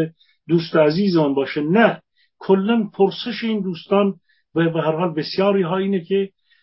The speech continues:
آیا بخش بزرگی از این جامعه هنوز از ترس تغییر و اینکه این جامعه ممکنه دچار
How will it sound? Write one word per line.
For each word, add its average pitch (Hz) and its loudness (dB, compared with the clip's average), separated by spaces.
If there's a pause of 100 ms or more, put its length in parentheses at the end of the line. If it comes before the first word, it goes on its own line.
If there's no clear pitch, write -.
(140)
آیا 196 4
بخش - -8
بزرگی 180 0
از 156 -2
این 160 -4
جامعه 151 -4
هنوز 190 4 (440)
از 165 -6 (160)
ترس 226 0 (220)
تغییر 170 0 (460)
و 131 -6
اینکه 208 2
این 185 0
جامعه 160 0
ممکنه 165 -4
دچار 156 0